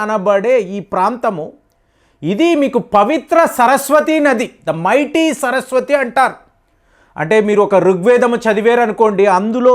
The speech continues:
మీకు ఈ సరస్వతి నదికి సంబంధించిన రెఫరెన్స్ ఉంటుంది. అలాగే మీరు సింధు సరస్వతి నాగరికత, అంటే ఇక్కడ ఈ దేశంలో హిందువులు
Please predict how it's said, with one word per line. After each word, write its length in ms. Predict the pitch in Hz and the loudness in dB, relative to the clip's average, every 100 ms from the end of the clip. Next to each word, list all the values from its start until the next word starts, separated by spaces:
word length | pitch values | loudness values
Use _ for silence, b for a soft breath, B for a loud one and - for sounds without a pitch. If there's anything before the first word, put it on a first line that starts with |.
| 226 220 | -2 -4
మీకు 260 | 214 370 370 - B 226 | -2 0 2 -2 B -12
ఈ 40 | 214 214 | -4 -2
సరస్వతి 540 | 233 233 247 240 247 233 | -2 -2 -6 -4 -4 -6
నదికి 300 | 226 214 202 214 | -6 -8 -8 -6
సంబంధించిన 500 | 202 220 214 196 233 190 | -6 -4 -6 -6 -4 -4
రెఫరెన్స్ 360 | 180 233 233 220 185 | -2 -2 -2 -4 -6
ఉంటుంది. 320 | 202 160 - _ _ _ _ _ - 151 | -6 -8 -14 _ _ _ _ _ -2 0
అలాగే 300 | 208 226 269 233 | 2 2 2 2
మీరు 260 | 254 311 208 226 277 - b _ - | 0 4 4 2 -2 -10 b _ -2
సింధు 440 | 320 349 349 370 370 - | 0 0 2 4 4 2
సరస్వతి 680 | 269 262 - - 247 247 269 247 220 | 0 -2 -6 -4 -4 -2 -4 0 0
నాగరికత, 580 | 233 240 233 233 208 226 226 - _ _ _ _ _ 135 | 0 0 0 -2 0 4 4 0 _ _ _ _ _ -12
అంటే 180 | 170 254 240 | -2 -2 -2
ఇక్కడ 200 | - 233 202 | -4 -4 -2
ఈ 40 | 165 | 0
దేశంలో 460 | 208 240 254 254 277 277 | 0 0 0 2 2 0
హిందువులు 600 | 277 294 330 330 302 277 | -6 -6 -2 0 0 2